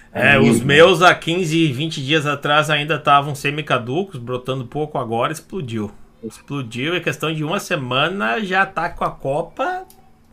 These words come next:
Speaker 2: Muito legal.
Speaker 1: É uma planta muito, muito, muito boa, de, ela tem uma energia muito violenta, assim, a brotação dela é bruta, bruta, bruta.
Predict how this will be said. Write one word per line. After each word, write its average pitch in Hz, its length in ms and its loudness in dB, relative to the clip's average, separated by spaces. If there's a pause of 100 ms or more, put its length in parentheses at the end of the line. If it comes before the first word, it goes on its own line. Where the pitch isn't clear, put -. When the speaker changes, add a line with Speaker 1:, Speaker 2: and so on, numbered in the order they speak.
(320)
Speaker 2:
Muito 123 500 -2
legal. 104 460 -4
Speaker 1:
É 131 240 -2
uma 135 120 -2
planta 139 380 -4
muito, 139 580 -8
muito, 139 520 -8
muito 127 400 -8
boa, 113 420 -6
de, 104 420 -8
ela 107 180 -8
tem 123 140 -8
uma 120 140 -6
energia 113 640 -6
muito 120 440 -8
violenta, 107 680 -6
assim, 104 200 -16
a 101 60 -12
brotação 113 580 -10
dela 113 240 -8
é 127 80 -6
bruta, 113 440 -8
bruta, 98 320 -14
bruta. 90 360 -20